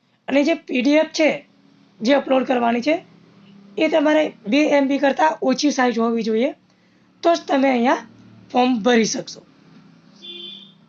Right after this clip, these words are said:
તો આશા રાખું છું કે મિત્રો પૂરેપૂરી તમને માહિતી મળી ગઈ હશે. કોઈ પણ માહિતી તમને ના મળી હોય, તમને જો કોઈ વસ્તુનો ખ્યાલ ના આવે તો તમે જરૂરથી કોમેન્ટ કરશો.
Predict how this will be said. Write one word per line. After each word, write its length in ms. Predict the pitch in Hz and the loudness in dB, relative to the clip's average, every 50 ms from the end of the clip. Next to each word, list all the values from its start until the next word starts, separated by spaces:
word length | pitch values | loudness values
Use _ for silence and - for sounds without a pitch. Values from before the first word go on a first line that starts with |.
| _ _ _ _ _ _ _ _ - - _ - | _ _ _ _ _ _ _ _ -20 -20 _ -4
તો 60 | 311 285 | 0 2
આશા 260 | 240 240 240 - 285 285 | 2 2 2 2 2 2
રાખું 200 | 285 285 - 285 277 | 2 0 -2 -4 -4
છું 120 | - 269 | -4 -4
કે 60 | 294 285 | -2 -2
મિત્રો 220 | 285 277 277 294 294 - - - - | 0 0 0 0 0 -2 -4 -10 -6
પૂરેપૂરી 500 | - 269 262 269 - 311 269 262 247 269 | -2 0 0 0 0 0 -2 -2 0 0
તમને 200 | 262 247 247 254 233 | 0 0 0 0 0
માહિતી 340 | 226 226 233 233 294 269 254 226 | 0 0 0 0 0 0 0 0
મળી 220 | 208 214 247 233 | 0 0 0 2
ગઈ 120 | 254 262 262 240 | 2 2 2 0
હશે. 180 | - 262 262 262 262 - _ _ _ _ - - - - | 0 0 -2 -2 -2 -6 _ _ _ _ -20 -20 -6 -2
કોઈ 160 | - 269 247 - | 0 0 0 0
પણ 160 | - 269 262 247 | 0 0 0 0
માહિતી 340 | 240 247 254 254 - 269 262 277 | 0 0 -2 -2 -4 -6 -4 -2
તમને 220 | 254 247 247 254 240 226 | -2 -2 -2 -2 0 0
ના 120 | 226 247 262 254 | 0 0 0 0
મળી 280 | 247 240 254 254 240 214 220 | 0 0 0 0 0 0 0
હોય, 220 | 240 247 247 247 240 | 0 0 0 -2 -2
તમને 240 | - 240 233 233 233 240 240 _ _ _ _ _ _ _ _ | -4 -4 -4 -4 -4 -6 -8 _ _ _ _ _ _ _ _
જો 120 | 220 254 262 262 | -2 -2 -2 0
કોઈ 140 | 269 262 254 233 | 0 0 0 0
વસ્તુનો 340 | 240 208 - - 262 254 254 254 - | -2 -2 -2 -2 -2 -2 -2 0 0
ખ્યાલ 200 | 240 233 220 208 190 208 | 0 0 0 0 0 0
ના 140 | 240 277 285 262 | 2 2 2 2
આવે 180 | 208 190 160 160 - _ _ _ _ _ _ _ _ _ _ | 0 -2 -6 -8 -14 _ _ _ _ _ _ _ _ _ _
તો 100 | - 254 - | -6 -4 -2
તમે 180 | 269 247 262 254 202 196 | 0 0 0 0 0 0
જરૂરથી 380 | 233 226 247 254 254 285 269 269 | 0 0 0 0 0 -2 -2 0
કોમેન્ટ 300 | 285 262 262 254 269 262 - - | 0 2 2 2 2 0 0 -2
કરશો. 280 | 269 254 - 294 285 | -2 0 0 -2 -4